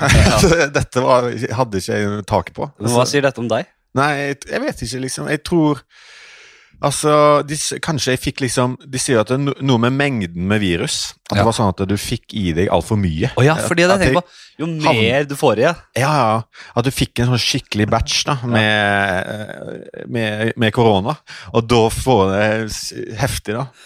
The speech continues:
Speaker 2: Eh, jeg vet ikke om det kan være det, men, eh,
Speaker 1: Du trøkka i deg sånne der, eh, nachoskåler på Nou Camp
Speaker 2: Ja.
Speaker 1: og bare fullasta med korona.
Speaker 2: Ja, det er det. Og så er det jo litt sånn på felgen på disse gutteturene, da. Så det kan være at, eh,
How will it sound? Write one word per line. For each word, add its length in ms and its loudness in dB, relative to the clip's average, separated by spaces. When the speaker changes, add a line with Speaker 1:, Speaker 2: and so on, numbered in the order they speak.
Speaker 2:
Eh, 160 -2
jeg 100 -2
vet 220 2
ikke 140 -10
om 80 -4
det 100 -4
kan 160 -4
være 180 -6
det, 120 -12
men, 240 -4
eh, 320 -6
Speaker 1:
Du 240 -6
trøkka 640 0
i 180 0
deg 220 -2
sånne 260 -2
der, 600 2
eh, 100 0
nachoskåler 1040 0
på 100 0
Nou 140 2
Camp 420 0
Speaker 2:
Ja. 60 0
Speaker 1:
og 480 4
bare 240 2
fullasta 880 0
med 120 0
korona. 400 2
Speaker 2:
Ja, 180 4
det 160 4
er 60 2
det. 100 2
Og 100 4
så 220 0
er 180 4
det 60 2
jo 80 0
litt 160 -2
sånn 180 -2
på 80 0
felgen 460 -2
på 80 -2
disse 400 0
gutteturene, 640 -2
da. 80 0
Så 220 -2
det 100 4
kan 160 0
være 140 0
at, 120 -2
eh, 240 2